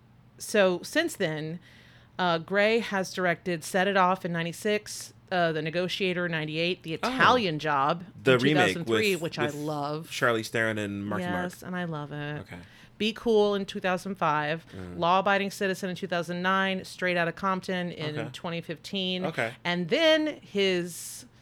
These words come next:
Speaker 1: tour de force, the eighth installment of the Fast and the Furious franchise, The Fate of the Furious, which is the seventeenth highest grossing film of all time, coming in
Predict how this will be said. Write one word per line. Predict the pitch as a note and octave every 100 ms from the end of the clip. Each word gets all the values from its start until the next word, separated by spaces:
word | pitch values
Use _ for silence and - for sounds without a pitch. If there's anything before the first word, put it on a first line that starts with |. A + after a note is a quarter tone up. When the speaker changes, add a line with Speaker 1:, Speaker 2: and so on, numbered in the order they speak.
| - - - - - - -
Speaker 1:
tour | - C4+ C4+
de | A#3+
force, | - G3 E3 E3 - - -
the | E3 F3 E3+ -
eighth | F#3 B3 C#4
installment | C4+ A#3+ - A3 G3 F3 D#3 D#3
of | D#3+
the | D#3
Fast | - D#3+ E3+ -
and |
the | F#3+
Furious | - F3 E3
franchise, | - E3+ D#3 D#3+ D3+ D3+
The | D#3
Fate | - F3 E3+
of | F3
the | E3+
Furious, | F#3 E3+ D3 C#3 C3+ -
which | E3+
is | E3
the | - F3
seventeenth | - - - A3 A#3 D#4 D#4 - B3+ G#3 F#3+
highest | - - F#3+ G3+ A3 A3+ -
grossing | F#3+ F3+ F#3+ F#3+
film | F#3 F#3+ E3+ E3 -
of | D#3
all | - E3 G#3
time, | - F#3 D#3 D3+ D3+
coming | - G3 G3
in | F#3 F3 E3